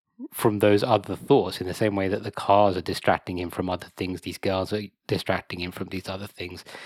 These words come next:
And again, I can't directly relate to this, but I do feel like I've definitely had relationships where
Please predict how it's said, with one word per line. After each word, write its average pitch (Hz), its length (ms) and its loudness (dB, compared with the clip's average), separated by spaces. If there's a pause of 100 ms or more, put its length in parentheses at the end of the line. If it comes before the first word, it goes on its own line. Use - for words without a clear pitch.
(300)
And 156 100 4
again, 147 260 6
I 95 60 6
can't 110 300 4
directly 104 420 4
relate 95 440 0
to 101 100 -4
this, - 240 -10
but 101 120 -8
I 95 120 -2
do 117 260 0
feel 98 320 2
like 92 500 -2 (140)
I've 92 320 -4 (300)
definitely 90 760 -2 (600)
had 98 280 0
relationships 95 760 0 (120)
where 90 320 2